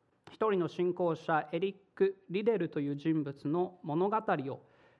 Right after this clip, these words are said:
描いたものでした。この物語の中で最もよく知られる、知られている場面は、神様に対する彼の信仰と妥協のなさ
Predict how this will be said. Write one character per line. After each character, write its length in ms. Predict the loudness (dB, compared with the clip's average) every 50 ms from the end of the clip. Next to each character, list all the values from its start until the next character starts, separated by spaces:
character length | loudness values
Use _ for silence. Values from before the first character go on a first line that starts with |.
| _ _ _ -4
描 260 | 0 2 2 2 2
い 60 | 0
た 120 | -4 -6
も 140 | -6 -4 -4
の 120 | -4 -4 -4
で 120 | -4 -8
し 100 | -10 -10
た。 140 | -12 -12 -12 -14 _ _ _ _ _ _ _ _ _ _ _ _ _ _ _ _ _ _ _ _ _ _ _ _ _ _ _ _ _ _ _ _
こ 100 | -2 0
の 100 | 2 2
物 180 | 2 2 2 4
語 100 | 2 2 2 0 0
の 160 | 0 2 2
中 260 | 2 0 0 0 0
で 180 | 0 0 0 0
最 460 | 0 0 -2 -2 -4 -4 -2 0 0
も 180 | 0 0 -2 -2
よ 100 | -2 -2
く 160 | -2 -4 -6 -8
知 160 | -6 -4 -2
ら 140 | 0 0 0
れ 100 | 0 0
る、 300 | 0 -2 -2 -4 -6 -16 -20 -20 -20 _ _ _
知 140 | -16 -8 -2
ら 100 | 0 0
れ 140 | 2 0 0
て 160 | -2 -2 -2
い 80 | -2 -2
る 100 | -2 -2
場 180 | -2 0 0
面 300 | 0 0 0 -2 -2 -4
は、 340 | -2 -2 0 0 -2 -4 -6 -10 -20 _ _ _ _ _ _ -10
神 160 | -6 -6 -6 -4
様 220 | -4 -2 -2 -2
に 100 | -2 -4
対 260 | -4 -4 -4 -4 -4
す 220 | -4 -6 -8 -6 -6
る 140 | -6 -8 -10 -14 -20 _ _ _ _ _ _ -8
彼 180 | -4 -2 -2 -2
の 140 | -2 -4 -8
信 300 | -10 -6 -4 -4 -4 -4
仰 260 | -4 -4 -4 -4 -4
と 380 | -6 -6 -6 -6 -6 -8 -14 _ _ _ -10 -6
妥 200 | -6 -6 -6 -4
協 200 | -4 -2 -2 -2
の 140 | -4 -4
な 160 | -2 -2 -2 -4
さ 240 | -4 -4 -6 -6